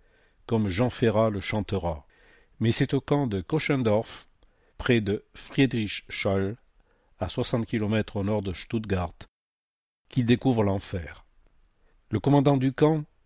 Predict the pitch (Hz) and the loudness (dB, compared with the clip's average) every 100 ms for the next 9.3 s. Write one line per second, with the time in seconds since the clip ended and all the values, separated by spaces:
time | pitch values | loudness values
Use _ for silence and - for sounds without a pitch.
0 | _ - 113 - 127 113 101 113 120 - | _ -2 0 2 2 2 2 0 -2 0
1 | 127 107 107 101 90 107 139 123 101 85 | 0 0 -2 -4 -4 -2 -2 0 0 0
2 | 95 - - _ _ _ _ _ 123 117 | -2 -4 -20 _ _ _ _ _ 2 4
3 | 98 110 - - 107 - 117 135 107 - | 2 -2 -6 -4 -2 0 0 -2 -10 -12
4 | - 104 - 104 98 110 - _ - 95 | -6 -4 -4 -2 2 2 0 _ -10 -10
5 | - - 110 82 - _ _ _ - _ | -6 0 0 -2 -10 _ _ _ -20 _
6 | - _ _ _ - 117 139 156 147 - | -20 _ _ _ -2 6 10 10 6 2
7 | 110 - 147 135 110 101 110 - _ _ | -2 2 2 4 2 2 -2 -6 _ _
8 | _ _ - - 139 113 98 123 110 107 | _ _ -4 6 6 6 2 2 2 0
9 | 107 - | -2 -6